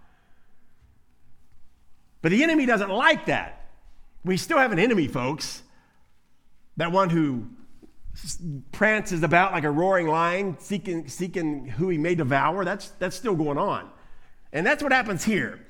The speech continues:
'Cause verse seven tells us, "Now when the Philistines heard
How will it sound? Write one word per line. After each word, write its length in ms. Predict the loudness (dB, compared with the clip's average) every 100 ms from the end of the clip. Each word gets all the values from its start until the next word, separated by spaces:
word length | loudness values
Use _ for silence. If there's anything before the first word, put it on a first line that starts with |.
| -8 -2
'Cause 120 | 0
verse 220 | 2 0
seven 340 | 2 2 2 0
tells 320 | 2 2 2
us, 360 | -2 -6 -14 -20 -20 -20 -20 -20 -20 -20 0
"Now 240 | 4 4
when 140 | 4 2
the 100 | 2
Philistines 720 | 4 6 6 4 2 2 2
heard 720 | 6 6 8 8 6 4